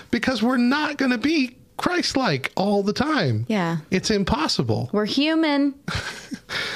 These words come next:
Speaker 1: And so if that's one of your reasons for leaving the church, then it's not because of God. For leaving Christianity, it's not because of God.
Speaker 2: Mm-hmm.
Speaker 1: That means you didn't work on your relationship with God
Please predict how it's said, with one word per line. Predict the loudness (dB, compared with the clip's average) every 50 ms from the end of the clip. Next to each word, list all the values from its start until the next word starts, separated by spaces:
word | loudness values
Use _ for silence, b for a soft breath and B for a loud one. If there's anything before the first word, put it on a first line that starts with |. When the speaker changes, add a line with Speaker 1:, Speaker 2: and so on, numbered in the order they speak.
| B B B B
Speaker 1:
And | 0 0 2
so | 2 2 2 2
if | 2 0 2
that's | 0 0 0 0 -2 -2 0 0
one | 0 2 2 2
of | 4
your | 4 4 4
reasons | 4 4 4 4 4 2 2 2 2 2 2 0 0 0 -2 -2 -4 -6 b b b b b
for | -4 -2 0 2
leaving | 2 2 2 2 2 2 2
the | 2 2
church, | 2 0 0 0 0 0 -2 -2 -2 -4 -4 -6
then | -2 0 2 2 2
it's | 2 0 0 2
not | 2 4 4 4 2 2 0 -2 -2
because | -2 0 0 0 0 0 0
of | 0
God. | 0 0 0 0 -2 -2 -6 -10 -12 -16 B B B B B B B B
For | -2 0 2
leaving | 2 2 2 2 2 0
Christianity, | 0 0 0 0 0 0 0 0 2 2 2 2 2 0 0 0 0
it's | -2 -2 0 0
not | 0 0 0 -2
because | -2 0 0 0 0 0
of | -2 -2
God. | -2 -2 -2 -2 -4 -6 -8 -6 -2
Speaker 2:
Mm-hmm. | -2 0 0 0 0
Speaker 1:
That | 2 2 2
means | 2 2 2 2 2
you | 2 0
didn't | 2 2 2 0 2 2 2
work | 2 0 0 0 0
on | 0 2 2
your | 2 2
relationship | 2 2 2 2 0 0 0 0 0 0 0 0
with | -2 -2 0
God | -2 0 0 0 -2 -2 -4 -6 -6